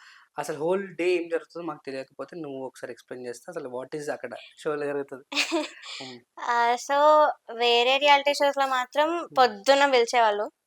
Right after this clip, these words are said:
Speaker 2: six o'clock-కి. six o'clock కల్లా we have to be in the studio.
Speaker 1: ఓకే.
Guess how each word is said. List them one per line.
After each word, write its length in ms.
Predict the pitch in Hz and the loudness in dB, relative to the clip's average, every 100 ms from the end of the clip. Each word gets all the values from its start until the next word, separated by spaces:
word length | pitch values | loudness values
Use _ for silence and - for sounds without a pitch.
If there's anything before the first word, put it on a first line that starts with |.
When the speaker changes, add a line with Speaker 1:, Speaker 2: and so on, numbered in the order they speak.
| - | -6
Speaker 2:
six 240 | 240 - 233 | -4 0 0
o'clock-కి. 460 | 233 214 214 220 311 _ _ _ _ _ _ _ _ _ - - | 2 -2 -4 -10 -10 _ _ _ _ _ _ _ _ _ -20 -6
six 80 | 262 | -6
o'clock 440 | 254 285 269 262 262 277 | 0 2 6 6 6 6
కల్లా 180 | 294 302 | 8 8
we 140 | 277 | 8
have 300 | 262 220 240 - | 8 10 8 6
to 40 | 294 | 2
be 120 | 247 | 4
in 120 | 233 | 0
the 60 | 226 | -2
studio. 480 | 226 208 190 190 - - 151 | -2 -4 -2 -4 -6 -8 -10
Speaker 1:
ఓకే. 360 | 135 151 202 | -8 -8 -8